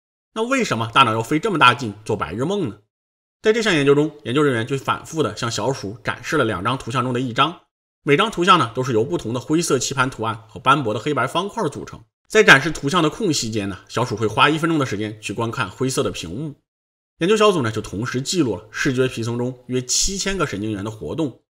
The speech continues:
他们发现，当小鼠观看图像时，神经元会以特定模式放电，并且这些模式的差异是足以区分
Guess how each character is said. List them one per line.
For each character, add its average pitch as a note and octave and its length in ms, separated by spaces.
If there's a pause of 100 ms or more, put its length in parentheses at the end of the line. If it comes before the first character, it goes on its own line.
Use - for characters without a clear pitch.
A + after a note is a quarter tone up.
他 - 80
们 G2 140
发 G#2+ 180
现， A2 300 (500)
当 G#3+ 160
小 G3+ 200
鼠 C#3+ 180
观 E3+ 180
看 F3 200
图 - 180
像 C3+ 260
时， - 200 (400)
神 E3+ 160
经 A3+ 100
元 E3 380
会 F3+ 160
以 A2 60
特 G3 280
定 G3+ 180
模 F#2+ 160
式 - 140
放 G#2+ 240
电， G#2+ 220 (400)
并 A#3 100
且 G3 100
这 A3 160
些 G#3+ 100
模 C#3+ 220
式 F3 120
的 A2+ 120
差 E3+ 300
异 C#3 220
是 - 120
足 A2 220
以 C3 120
区 - 280
分 F#3 260